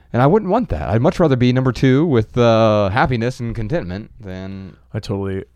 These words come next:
Speaker 2: totally agree. Uh, one other epiphany I had is when we were moving out to Montana and I had to sell all the rest of my stuff at a garage sale.
Speaker 1: Oh, yeah.
Speaker 2: It was like, in order for me to move to Montana, I had to let go of that stuff.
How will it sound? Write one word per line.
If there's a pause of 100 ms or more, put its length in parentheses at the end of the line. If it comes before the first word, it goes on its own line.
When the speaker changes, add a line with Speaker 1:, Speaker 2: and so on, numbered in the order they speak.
(140)
Speaker 2:
totally
agree. (240)
Uh,
one
other
epiphany
I
had
is
when
we
were
moving
out
to
Montana
and
I
had
to (300)
sell
all
the
rest
of
my
stuff
at
a
garage
sale.
Speaker 1:
Oh,
yeah. (360)
Speaker 2:
It
was
like,
in
order
for
me
to
move
to
Montana,
I
had
to
let
go
of
that
stuff.